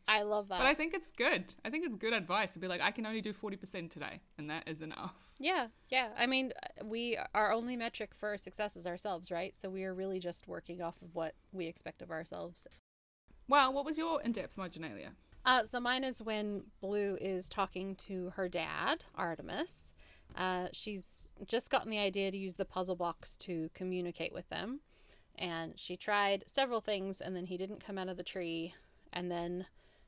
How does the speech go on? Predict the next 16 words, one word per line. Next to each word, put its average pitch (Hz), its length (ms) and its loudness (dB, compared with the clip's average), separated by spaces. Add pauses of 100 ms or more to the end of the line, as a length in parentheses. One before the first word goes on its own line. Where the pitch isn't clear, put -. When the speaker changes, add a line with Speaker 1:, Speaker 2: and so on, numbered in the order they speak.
Speaker 1:
she - 160 -8
said, 175 300 -2
"Well, 190 160 2
anyway, 190 600 2 (120)
I've 202 180 4
loved 190 220 2
this 185 80 -8
tree 185 180 -4
for 175 160 -6
longer 180 320 -2
than 175 180 -4
you, 247 340 0
and 185 360 -4 (400)
I 170 60 -8
have 170 200 -8
my, - 140 -10